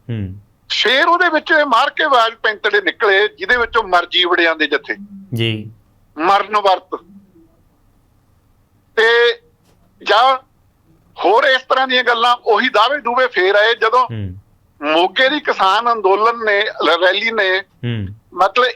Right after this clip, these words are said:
Speaker 2: ਏਕਤਾ ਦੇ ਮਸਲੇ ਦੀ ਗੱਲ ਕੀਤੀ, ਕਿਉਂਕਿ ਡੱਲੇਵਾਲ ਸਾਹਿਬ ਦੀ ਸਿਹਤ ਵਿਗੜਨ ਨਾਲ ਇੱਕ ਹਮਦਰਦੀ ਦਾ ਹੁੰਗਾਰਾ ਬਹੁਤ ਮਿਲਿਆ
Speaker 1: ਜੀ।
Speaker 2: ਵੀ ਯਾਰ ਛੱਡੋ ਤੁਸੀਂ ਬਾਕੀ ਕੁਛ।
Speaker 1: ਹੂੰ।
Speaker 2: ਦੇਖੋ, ਲੀਡਰ ਪੈਦਾ ਕਰਨਾ, ਬਣਾਉਣਾ ਚਾਲੀ ਸਾਲ ਦਾ ਕੋਈ ਸੌਖਾ ਨਹੀਂ ਹੁੰਦਾ।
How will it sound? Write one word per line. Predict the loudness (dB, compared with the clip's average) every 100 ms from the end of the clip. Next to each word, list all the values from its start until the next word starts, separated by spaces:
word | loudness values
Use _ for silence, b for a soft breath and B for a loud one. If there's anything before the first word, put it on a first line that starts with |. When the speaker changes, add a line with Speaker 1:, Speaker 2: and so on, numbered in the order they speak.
| -2
Speaker 2:
ਏਕਤਾ | -2 -2 -2 0 0
ਦੇ | -2 _ _ -10
ਮਸਲੇ | -2 0 0 0
ਦੀ | 0 2
ਗੱਲ | 0 -2
ਕੀਤੀ, | -8 -8 -4
ਕਿਉਂਕਿ | -4 -2 -2
ਡੱਲੇਵਾਲ | -2 0 2 2 2 0 -4 _ _ _
ਸਾਹਿਬ | -2 0 0 -2
ਦੀ | -4
ਸਿਹਤ | -2 -2 0 0
ਵਿਗੜਨ | -2 0 0 0
ਨਾਲ | 2 2 0
ਇੱਕ | -4 -4
ਹਮਦਰਦੀ | -2 -2 0 0 0 0
ਦਾ | 0 0
ਹੁੰਗਾਰਾ | 2 2 2
ਬਹੁਤ | 2 0 -2
ਮਿਲਿਆ | -6 -6 -8 -8
Speaker 1:
ਜੀ। | -4 -2 -4 -8 _ _ _ _ _ _ _ -4
Speaker 2:
ਵੀ | 0
ਯਾਰ | 0
ਛੱਡੋ | 0 0 0 0
ਤੁਸੀਂ | 0 2
ਬਾਕੀ | 2 0 -4
ਕੁਛ। | -2 0 0
Speaker 1:
ਹੂੰ। | -2 -4 -4 -2
Speaker 2:
ਦੇਖੋ, | -2 -2 -2
ਲੀਡਰ | -2 -4 -2 -2 -2
ਪੈਦਾ | -2 -2 2 2 0
ਕਰਨਾ, | 0 -2 0 -2
ਬਣਾਉਣਾ | 0 0 2 2 0
ਚਾਲੀ | 0 0 0 -2
ਸਾਲ | 0 0 2
ਦਾ | 0
ਕੋਈ | -2 -4
ਸੌਖਾ | -2 -2 -2 -4
ਨਹੀਂ | -2
ਹੁੰਦਾ। | -2 -2